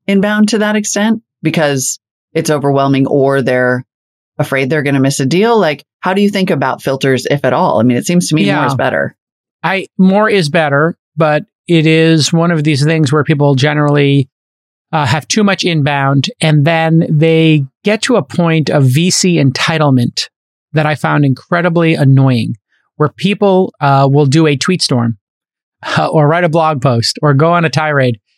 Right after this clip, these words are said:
Speaker 2: "If you're contacting me, you should be, uh, you should have five customers and you should have raised a seed round. I don't do seed. I do Series A only. And I don't do biotech, and I will not do consumer,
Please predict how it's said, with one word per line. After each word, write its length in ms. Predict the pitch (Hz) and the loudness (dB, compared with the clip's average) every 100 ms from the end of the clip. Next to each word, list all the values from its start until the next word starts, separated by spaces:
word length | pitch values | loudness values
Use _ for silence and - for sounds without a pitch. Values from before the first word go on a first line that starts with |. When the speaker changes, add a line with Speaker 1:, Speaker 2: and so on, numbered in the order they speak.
| _ | _
Speaker 2:
"If 140 | 196 220 | -2 0
you're 120 | 220 | 0
contacting 640 | 202 269 240 226 220 196 | 0 0 -2 -2 0 0
me, 180 | 185 175 | 0 0
you 300 | 160 196 247 | 2 2 2
should 280 | - 208 175 | 0 -2 0
be, 460 | 226 196 165 196 | 0 0 0 -2
uh, 400 | - 165 165 160 - | -2 -2 0 -2 0
you 140 | 175 | 0
should 140 | 175 | 0
have 260 | 160 170 151 | 0 0 -4
five 340 | - 180 220 | -4 -2 -2
customers 680 | - 196 - 185 170 170 160 - | -4 -4 -2 0 2 0 -2 -4
and 240 | 190 214 | 0 2
you 80 | 208 | 0
should 460 | - 190 185 180 | 0 0 0 0
have 340 | 165 165 165 156 | 0 0 -2 0
raised 260 | 170 170 170 | 0 0 -2
a 40 | |
seed 300 | - 185 165 | -2 -2 -2
round. 260 | 170 165 165 | -2 -2 -4
I 100 | 165 | -4
don't 380 | 135 190 208 | -2 0 0
do 100 | 208 | -2
seed. 320 | 185 - 196 180 | -2 -2 -2 -2
I 120 | 165 | -2
do 140 | 165 | -2
Series 380 | - 185 175 165 | 0 0 0 0
A 160 | 170 170 | -2 -2
only. 560 | 175 180 175 175 170 170 _ _ - | 0 2 2 2 -2 -6 _ _ -6
And 260 | 185 208 | -4 -4
I 140 | - 160 | -2 -4
don't 340 | 131 180 202 | 0 0 2
do 100 | 220 | 0
biotech, 600 | 175 156 156 156 170 151 - | 0 0 0 0 -2 -4 -2
and 120 | 151 | 0
I 60 | 143 | 2
will 160 | 135 | 2
not 260 | 147 185 - | 2 0 0
do 100 | 214 | -2
consumer, 640 | 202 180 - 170 160 | -2 -2 0 0 0